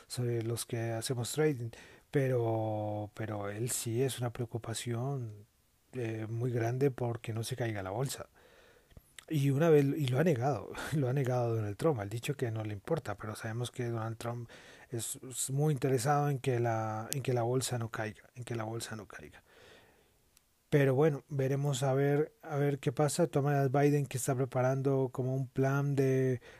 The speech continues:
reactivación económica que va a presentar, porque recordemos, Biden tiene que aprovechar para ver si quiere quitarle el, el puesto a Donald Trump, ¿no? En noviembre, en noviembre, los meses pasan, pero ya nos vamos acercando a la,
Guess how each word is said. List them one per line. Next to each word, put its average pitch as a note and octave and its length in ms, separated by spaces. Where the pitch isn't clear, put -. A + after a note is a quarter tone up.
reactivación C3 640
económica C#3 760
que - 160
va A#2 60
a A#2 60
presentar, B2 600
porque - 240
recordemos, A2 500
Biden A2+ 460
tiene C#3 200
que C3 120
aprovechar B2 640
para A#2+ 260
ver A2+ 180
si A#2+ 220
quiere B2 920
quitarle A#2+ 720
el, A#2+ 340
el B2+ 120
puesto B2 420
a A2+ 80
Donald G2+ 280
Trump, A#2+ 220
¿no? G#2+ 160
En C#3+ 140
noviembre, C3+ 520
en A2+ 60
noviembre, A#2+ 360
los A#2 200
meses D3 320
pasan, D#3+ 360
pero D3 140
ya B2+ 140
nos C#3 100
vamos C3+ 260
acercando A#2 640
a G#2+ 100
la, G#2+ 260